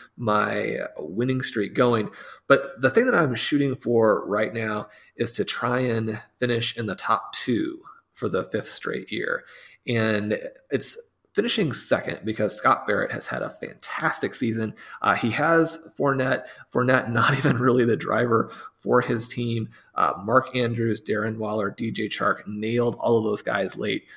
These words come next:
Uh, he's got a very good lead,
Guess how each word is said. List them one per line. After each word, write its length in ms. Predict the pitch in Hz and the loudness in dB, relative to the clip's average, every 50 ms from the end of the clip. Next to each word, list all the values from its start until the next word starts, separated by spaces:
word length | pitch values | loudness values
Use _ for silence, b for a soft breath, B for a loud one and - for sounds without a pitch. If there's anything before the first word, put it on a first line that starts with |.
| B B B - | B B B 0
Uh, 160 | - - - | 0 0 0
he's 240 | - - 143 139 143 | 2 0 0 2 4
got 380 | 139 127 113 113 - - - - - | 4 4 4 4 2 -2 -6 -8 -6
a 100 | 107 98 95 | -6 -6 -2
very 300 | - 110 113 113 113 113 | -2 0 0 2 0 0
good 420 | 113 - - 101 101 101 92 95 92 B B B B - | -2 -2 -2 0 0 0 0 -2 -6 B B B B -16
lead, 400 | 104 104 107 113 110 110 104 92 | -12 -6 -2 -2 0 0 0 -2